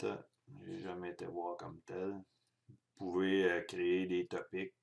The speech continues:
et cetera. Je sais pas s'il faut que vous soyez membre. Il y a le code source ici.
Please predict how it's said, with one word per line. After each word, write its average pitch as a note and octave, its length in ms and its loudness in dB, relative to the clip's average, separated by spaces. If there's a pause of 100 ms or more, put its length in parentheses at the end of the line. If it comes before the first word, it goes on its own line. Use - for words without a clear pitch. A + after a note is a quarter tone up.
(140)
et - 540 -20
cetera. F#2 560 -4
Je - 80 -6
sais D#2+ 120 -6
pas F#2 120 -2
s'il - 200 -6
faut F2+ 140 -2
que E2+ 60 -8
vous - 60 -16
soyez F2 340 -4
membre. G#2 420 -2 (2500)
Il G#2 60 -4
y - 20 -2
a F#2 40 0
le F2+ 100 -4
code F#2 280 -2
source - 460 -4
ici. F#2+ 420 -6